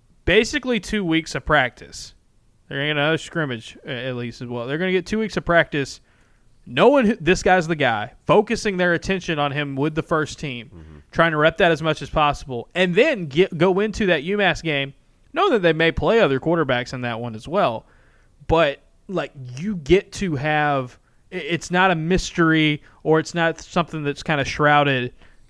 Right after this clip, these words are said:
Speaker 1: between now and the start of the season. Instead, you get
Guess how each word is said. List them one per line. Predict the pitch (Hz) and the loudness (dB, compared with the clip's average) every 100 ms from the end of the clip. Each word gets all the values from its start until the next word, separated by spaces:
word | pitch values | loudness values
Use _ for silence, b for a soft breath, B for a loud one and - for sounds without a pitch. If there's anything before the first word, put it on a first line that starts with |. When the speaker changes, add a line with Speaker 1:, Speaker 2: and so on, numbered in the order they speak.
| - | -8
Speaker 1:
between | 143 151 175 160 | -2 0 0 -2
now | 143 143 143 | 0 0 0
and | 143 | -2
the | 131 | -6
start | - 147 135 | -2 0 0
of | |
the | 123 | -4
season. | - 202 131 120 | -12 -12 -12 -14
Instead, | 131 - 240 233 160 139 - b b b | -12 -6 -2 0 0 -2 -12 b b b
you | 139 254 | -2 0
get | 277 254 | 2 0